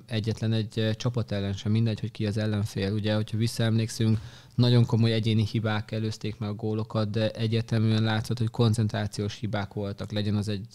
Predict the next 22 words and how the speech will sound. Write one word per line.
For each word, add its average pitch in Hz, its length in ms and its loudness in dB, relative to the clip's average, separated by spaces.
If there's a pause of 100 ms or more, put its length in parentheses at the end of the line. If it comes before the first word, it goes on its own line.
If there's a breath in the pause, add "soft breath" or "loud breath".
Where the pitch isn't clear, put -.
az 98 100 -8
egy 95 100 -2
bedobás, 104 580 0
ami 104 140 -4
teljesen 107 440 -4
érthetetlen, 107 760 0 (480 loud breath)
ö, 107 280 4
legyen 110 260 4
az, 110 160 2
hogy 107 220 0
mire 117 340 4
lett 110 180 2
fölhívva 110 600 2
a, 104 640 2
a 110 100 -2
figyelem 107 480 2
a 107 60 0
csapat 110 380 -4
részére, 107 460 0
hogy 107 140 0
pontrúgásokat, 110 1080 0
ö, 107 140 2